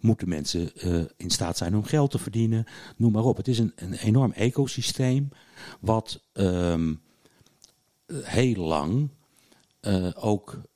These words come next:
vanuit, hè, de, de traditionele muzieksector, hè, de, een aantal majors waar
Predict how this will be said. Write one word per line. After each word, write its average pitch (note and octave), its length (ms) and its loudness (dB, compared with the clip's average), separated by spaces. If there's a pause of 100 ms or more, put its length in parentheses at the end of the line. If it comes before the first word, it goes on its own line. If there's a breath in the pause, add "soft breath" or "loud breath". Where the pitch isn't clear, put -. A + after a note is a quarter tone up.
(260)
vanuit, F#2 640 -2
hè, C3 260 0
de, E2+ 180 -4
de D#2 340 -2 (380)
traditionele F#2+ 840 0
muzieksector, - 1900 -2 (160 loud breath)
hè, C#3 180 0
de, D2+ 340 -6
een - 200 -6
aantal E2+ 320 -2
majors F2 600 0
waar E2+ 420 -2